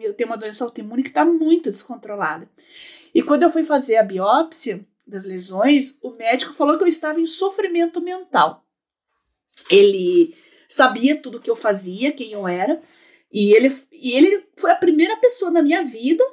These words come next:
né, poucos <laughs> meses atrás, que cantou a bola que eu pudesse ter altas habilidades, porque ele teve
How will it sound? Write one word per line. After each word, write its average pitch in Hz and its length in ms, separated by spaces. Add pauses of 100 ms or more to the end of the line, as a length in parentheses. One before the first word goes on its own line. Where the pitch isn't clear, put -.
né, 254 140
poucos 262 380
<laughs> - 20
meses 320 340
atrás, 214 360
que 311 120
cantou 392 360
a 392 120
bola 262 320
que 320 80
eu 349 60
pudesse 311 380
ter 320 160
altas 302 300
habilidades, 269 680
porque - 420
ele 403 300
teve 214 420